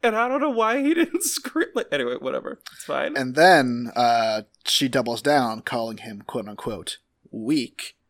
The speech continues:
Speaker 1: Ugh.
Speaker 2: Also rude. He is a child.
Speaker 1: He's
Speaker 2: He's
Speaker 1: nine.
Speaker 2: supposed to be.
Speaker 1: The fuck? Like, or, wait, is he nine?
Speaker 2: He is nine.
Speaker 1: Okay.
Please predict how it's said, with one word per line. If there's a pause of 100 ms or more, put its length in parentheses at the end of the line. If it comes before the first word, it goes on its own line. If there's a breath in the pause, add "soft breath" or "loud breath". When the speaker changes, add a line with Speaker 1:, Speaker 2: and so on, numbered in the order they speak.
Speaker 1:
Ugh. (440 loud breath)
Speaker 2:
Also
rude.
He (100)
is
a
child. (140)
Speaker 1:
He's (100)
Speaker 2:
He's
Speaker 1:
nine.
Speaker 2:
supposed
to
be.
Speaker 1:
The
fuck?
Like,
or,
wait,
is
he
nine?
Speaker 2:
He
is
nine.
Speaker 1:
Okay.